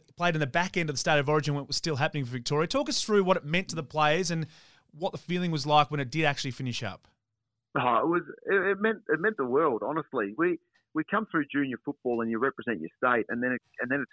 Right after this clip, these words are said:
Speaker 2: gone now at, at senior level, which still surprises me a little bit. I still can't get my head around that. As, as a junior, you get to that ultimate peak of, of representing your state, and then when you reach the, the top level, you, you don't get those opportunities anymore. It's something that I, I really valued as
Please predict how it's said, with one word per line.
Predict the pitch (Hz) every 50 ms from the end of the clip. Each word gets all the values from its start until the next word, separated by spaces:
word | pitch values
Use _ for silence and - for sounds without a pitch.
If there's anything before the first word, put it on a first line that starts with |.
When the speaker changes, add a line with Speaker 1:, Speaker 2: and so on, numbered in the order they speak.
| - -
Speaker 2:
gone | 101 113 131 143 147 131
now | 117 110 104 95 92
at, | 80 - _ - 104
at | 110 - _ -
senior | - 127 139 147 135 113
level, | 113 107 92 101 98 -
which | 123 120 - -
still | - 185 196 175
surprises | - - - - 110 110 120 120 113 113
me | 117 117 110
a | 107
little | 107 113 107 -
bit. | 110 110
I | 110 110 -
still | - 170 160 - -
can't | - -
get | 135 120
my | 113 110
head | 104 113 117
around | 123 117 117 113 110 113
that. | 117 120 117
As, | 117 117 _ _ _ _ _ - -
as | 151 -
a | 131 113 -
junior, | - 139 147 147 143 143
you | 139 131 127 117
get | - 135 - -
to | 123
that | 123 113 107
ultimate | 123 143 156 151 - 135 131 - _ - -
peak | 139 139 - -
of, | 123 113 - _ _ _ _ _ _ - - 117
of | 110 -
representing | 135 139 - - 120 131 127 123 120 117
your | 110 104 - _
state, | - 131 123 123 120 - _ _ -
and | 117 117
then | 123 120 123
when | 131 139 139
you | 131 123 117
reach | 110 123 120 117 - - -
the, | 113 113 113 110 90 104
the | 107 - -
top | 127 120 -
level, | 110 117 110 101 117 113 110 -
you, | - 117 113
you | 113 107 113 113
don't | 120 117 110
get | - 117 113 -
those | 113 110 -
opportunities | 120 - - - - - 123 127 123 127 127 113 _ _ _ _ _ _ _ - 139
anymore. | 143 143 135 135 135 131 131 127 123
It's | 123 - -
something | 165 151 147 147 139
that | 139 135
I, | 135 131 127 127 127 - -
I | 117 123 120
really | 127 135 127 123 113 -
valued | 123 123 127 131 127 127 123
as | 120 117